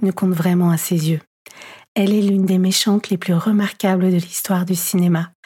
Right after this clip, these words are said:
Une femme dont le désir de possession se mue peu à peu en une entreprise de mort, d'autant plus effroyable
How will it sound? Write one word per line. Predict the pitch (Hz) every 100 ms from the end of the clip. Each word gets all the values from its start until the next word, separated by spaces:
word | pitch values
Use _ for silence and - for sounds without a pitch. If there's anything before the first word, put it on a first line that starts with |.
| - - - -
Une | 226 220
femme | - 175 165 165 - - - 185
dont | 190
le | 190
désir | 196 208 247
de | 220 202
possession | 208 185 196 - - 196 254 - -
se | - 214
mue | 190 180
peu | 175 214
à | 190
peu | 180 185 180 - - _
en | 196 185
une | 190
entreprise | 190 - 196 - 185 -
de | 185
mort, | 175 170 160 - - - - _
d'autant | 214 226 226
plus | - 202
effroyable | 202 - 180 175 175 208